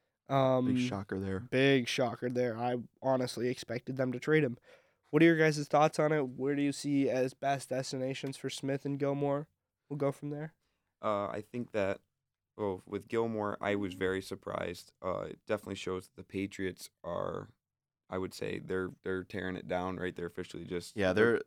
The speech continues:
Speaker 2: they're, I'd say the Patriots are, like, a year, a couple years away. They're, they're not, they're not gonna, in my opinion, win much this year, so.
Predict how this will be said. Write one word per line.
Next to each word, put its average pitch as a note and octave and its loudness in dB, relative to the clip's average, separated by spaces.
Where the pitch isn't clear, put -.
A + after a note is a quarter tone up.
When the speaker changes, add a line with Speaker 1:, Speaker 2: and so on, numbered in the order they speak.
Speaker 2:
they're, - -12
I'd A#2+ 4
say A2+ 4
the G2 4
Patriots G2 0
are, F#2+ 2
like, F#2 0
a F#2+ 0
year, F#2+ 4
a F2+ 2
couple F#2 0
years F2+ 2
away. F#2 4
They're, F#2+ 2
they're G#2 0
not, F#2+ 2
they're G2+ 2
not F#2 2
gonna, F2+ -6
in F2 -6
my F2 -2
opinion, F#2 -4
win F2+ -4
much F#2+ -8
this - -2
year, F#2 0
so. F#2+ -6